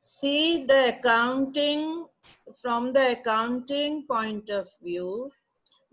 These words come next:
the value of, uh, accounts or value of assets or the transactions should be noted down on the acquisition basis, not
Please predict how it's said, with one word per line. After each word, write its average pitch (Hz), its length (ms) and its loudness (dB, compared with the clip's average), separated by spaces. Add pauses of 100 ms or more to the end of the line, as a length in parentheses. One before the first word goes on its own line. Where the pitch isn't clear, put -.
(100)
the 196 420 0 (300)
value 202 440 2
of, 262 380 0 (300)
uh, 190 180 -2
accounts 185 880 -8
or 202 80 -6
value 180 500 -2
of 247 240 -2 (180)
assets 185 760 -6 (120)
or 214 280 -4
the 226 260 -6
transactions 185 1000 -10 (440)
should 240 360 0
be 285 120 0
noted 208 360 -6
down 185 380 -6
on 185 240 -8
the 202 80 -6
acquisition 175 960 -6
basis, 175 560 -12
not 180 360 -8